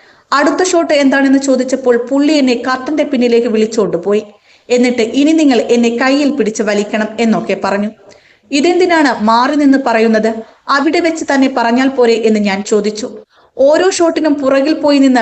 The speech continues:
പറയേണ്ടതില്ലല്ലോ, ആളുകൾ എന്ത് വിചാരിക്കുമെന്നൊക്കെ ഞാൻ ചോദിച്ചു.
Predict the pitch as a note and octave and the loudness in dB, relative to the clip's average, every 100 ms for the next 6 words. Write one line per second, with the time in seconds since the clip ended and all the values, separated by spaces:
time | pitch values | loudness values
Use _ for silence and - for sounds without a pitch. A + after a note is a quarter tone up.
0 | A3 B3+ B3+ C#4 A#3+ F3+ F#3+ G3 G3+ G#3+ | -2 -2 0 0 0 0 0 0 0 -2
1 | - _ _ - B3+ C#4+ D#4+ E4 C#4+ B3 | -8 _ _ -6 -2 2 2 2 0 0
2 | C4 D4 C4 A#3+ A3+ A3 A3 A3 G#3+ G#3+ | 2 2 2 2 0 0 0 0 -2 -2
3 | G3+ - G#3 G#3 A3 G#3 G3 F#3 G#3 B3 | -4 -4 -2 -2 -2 -2 -2 -2 -4 -8